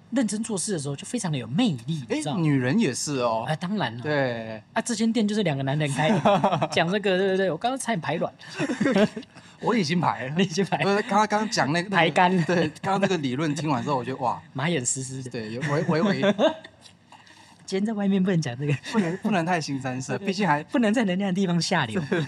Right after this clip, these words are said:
Speaker 2: <laughs> 我们还在人家的店里面。
Speaker 1: 对。
Speaker 2: 我们刚刚只是去休息一下。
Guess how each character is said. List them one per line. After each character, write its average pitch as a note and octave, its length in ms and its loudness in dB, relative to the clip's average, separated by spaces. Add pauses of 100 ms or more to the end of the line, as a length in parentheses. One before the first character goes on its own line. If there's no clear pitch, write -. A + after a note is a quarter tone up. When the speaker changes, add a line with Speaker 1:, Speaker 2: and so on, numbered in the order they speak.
(240)
Speaker 2:
<laughs> F#3+ 500 -2
我 D#3 100 -2
们 D#3 100 0
还 D3+ 120 -2
在 G3 100 0
人 D3+ 140 -2
家 D#3 80 -2
的 C#3 120 -4
店 C#3 200 0
里 A2+ 120 -8
面。 A2+ 220 -8
Speaker 1:
对。 C3 400 -6
Speaker 2:
我 A#2+ 80 -10
们 B2+ 60 -4
刚 D#3+ 80 0
刚 F#3+ 80 0
只 C3+ 60 -6
是 C3 60 -6
去 D#3+ 100 -6
休 D3+ 260 -4
息 D3+ 180 -8
一 A2+ 80 -10
下。 G#2+ 320 -12